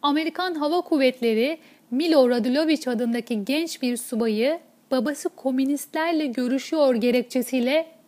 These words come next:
ordudan atmıştı. Murrow, yardımcısı Friendly ile birlikte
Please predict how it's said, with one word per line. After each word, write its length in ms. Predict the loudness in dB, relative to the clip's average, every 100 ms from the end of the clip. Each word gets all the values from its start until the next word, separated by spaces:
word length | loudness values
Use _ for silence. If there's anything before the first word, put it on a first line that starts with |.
| 0
ordudan 580 | 4 4 2 -2 -2 -2
atmıştı. 680 | -6 -6 -4 -4 -6 -12 -12 -16 _ _ -20 -20 _ _ _ _ _ -14 -2
Murrow, 480 | 2 4 4 2 -2 _ _ -2
yardımcısı 1160 | 2 4 4 2 0 0 -2 -4 -2 -2 -2 -4 -4
Friendly 500 | 2 4 2 0 0
ile 220 | 0 0
birlikte 680 | 0 0 -2 -4 -2 -2 -2